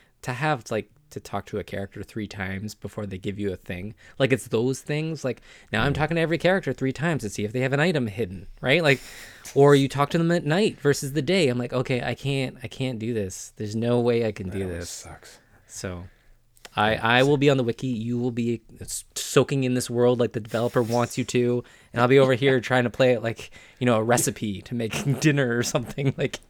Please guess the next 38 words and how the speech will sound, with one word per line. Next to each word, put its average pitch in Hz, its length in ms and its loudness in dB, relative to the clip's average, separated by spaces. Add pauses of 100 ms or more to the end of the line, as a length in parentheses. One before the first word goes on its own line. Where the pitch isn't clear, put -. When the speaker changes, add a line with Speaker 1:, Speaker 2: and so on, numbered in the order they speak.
Speaker 1:
what's 190 200 4
next? 175 360 0
What's 185 300 -2
the 202 120 0
next 165 240 -2
ingredient? 147 560 -2
Let's 156 160 -8
go. 135 240 -4 (520)
Speaker 2:
<laughs> - 500 -20
Just 175 160 -2
get, 156 180 0
there 139 180 0
you 110 80 4
go. 101 40 4
That, 127 260 -2 (520)
that's 135 260 4
the 143 100 0
in-between. 107 440 -2
So - 120 -8
your 92 40 -4
kids 117 200 -2
can't 107 240 -4
play 107 240 -2
games, 135 280 -4
but 107 120 -4
they 92 80 -2
can 92 100 -8
still 87 220 -4
help 82 300 -6
you. 78 240 -6 (260)
Speaker 1:
Oh, 202 320 6
there 135 180 4
you 247 80 2
go. 143 400 2 (140)
Yeah. 147 180 0
Speaker 2:
Right? 175 220 0 (160)
Speaker 1:
Yes. 156 680 -2
Speaker 2:
The, 113 160 0